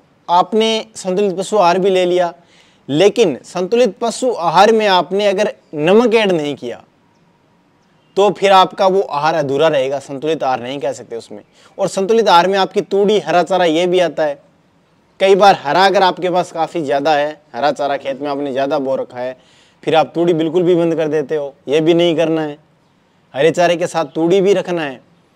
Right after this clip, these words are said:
क्योंकि सीधा अगर हम हरा चारा खिलाते रहेंगे तो कई बार पशु के दस्त लग जाते हैं,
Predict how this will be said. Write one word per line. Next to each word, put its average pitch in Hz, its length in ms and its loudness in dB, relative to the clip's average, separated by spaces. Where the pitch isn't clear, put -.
क्योंकि 196 260 -4
सीधा 196 340 4
अगर 240 180 2
हम 214 140 0
हरा 180 160 4
चारा 233 220 0
खिलाते 190 340 -2
रहेंगे 185 260 -2
तो 196 140 -4
कई 202 180 -2
बार 202 200 0
पशु 185 240 -6
के 196 100 -4
दस्त 202 260 -4
लग 185 160 0
जाते 160 280 -4
हैं, 151 180 -10